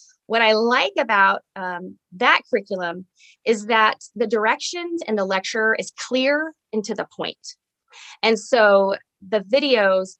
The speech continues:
are very succinct and then not a lot of, like, babble. It's very, very to the point and clear in simple language that is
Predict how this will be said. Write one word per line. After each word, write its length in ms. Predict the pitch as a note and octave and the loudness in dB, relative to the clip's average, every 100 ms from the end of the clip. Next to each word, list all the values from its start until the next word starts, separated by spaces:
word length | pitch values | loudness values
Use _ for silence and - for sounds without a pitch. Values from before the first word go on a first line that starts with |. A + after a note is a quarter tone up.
| _ | _
are 380 | F#3+ F#3 F3 F3+ _ F3+ | 0 2 2 -2 _ -6
very 280 | G3 G3+ C#4 | 0 2 0
succinct 720 | D#4 D#4 - G3 C4 - - _ _ _ _ _ _ - | -4 -6 -4 -4 -6 -14 -18 _ _ _ _ _ _ -6
and 120 | A3+ | -2
then 300 | A3+ G#3+ G#3 G3 | 0 0 -2 -6
not 320 | F#3+ G#3 A3+ | 0 4 4
a 40 | |
lot 180 | A3+ G#3+ | 4 2
of, 120 | G#3+ - _ _ _ - - - _ - | 0 -6 _ _ _ -20 -20 -20 _ -6
like, 300 | G3+ F#3 F3+ | -4 -4 -2
babble. 380 | F#3+ F3+ D#3 - | 0 2 0 -6
It's 120 | - | -12
very, 480 | F#3 G3 A#3+ B3+ C4 | -6 2 4 4 2
very 440 | A3 G#3 G#3 G3+ _ _ _ - - | 0 0 0 -2 _ _ _ -14 -8
to 200 | B3 A#3+ | -4 -4
the 160 | G#3 _ | -6 _
point 340 | A#3 F3+ - - _ - - | -4 -4 -6 -18 _ -18 -10
and 140 | F#3+ | -10
clear 440 | - A#3 A3+ - - - - - | -6 -4 -2 -4 -6 -20 -12 -2
in 140 | A3+ | -2
simple 680 | G3+ - C4 B3+ - B3 A#3+ | -2 0 0 0 0 2 2
language 600 | G3 F#3+ G#3+ B3+ A#3 - _ | 0 -2 -4 -6 -8 -10 _
that 160 | G3 F#3+ - | -4 -4 -2
is 400 | F#3 F#3 - | -4 -6 -10